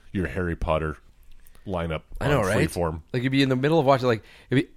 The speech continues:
Speaker 2: it's an all X-Men weekend, and they're
Speaker 1: <laughs> Yeah.
Speaker 2: showing, like, the first three X-Men movies, and then, like, there's the seven hundred Club,
Speaker 1: Yeah.
Speaker 2: like, the Trinity Broadcasting Network
Speaker 1: Mm-hmm.
Speaker 2: logo comes up, and you're like, "What
Speaker 1: What
Speaker 2: the
Speaker 1: the
Speaker 2: fuck is going
Speaker 1: fuck?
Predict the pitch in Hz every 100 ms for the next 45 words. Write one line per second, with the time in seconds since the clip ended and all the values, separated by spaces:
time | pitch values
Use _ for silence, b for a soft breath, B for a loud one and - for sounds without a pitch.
0 | - b - - 147 - - 175 - -
1 | - 196 220 254 311 185 120 98 143 139
2 | 139 175 160 139 123 - 123 - 127 123
3 | 127 143 131 131 131 120 120 120 110 -
4 | b b b - 127 - 107 139 123 110
5 | 120 120 113 131 123 123 107 85 107 98
6 | - - 120 120 113 110 113 120 135 113
7 | - 120 120 131 110 113 117 120 - 117
8 | 113 120 117 110 - - - - - -
9 | 330 311 339 262 - 330 339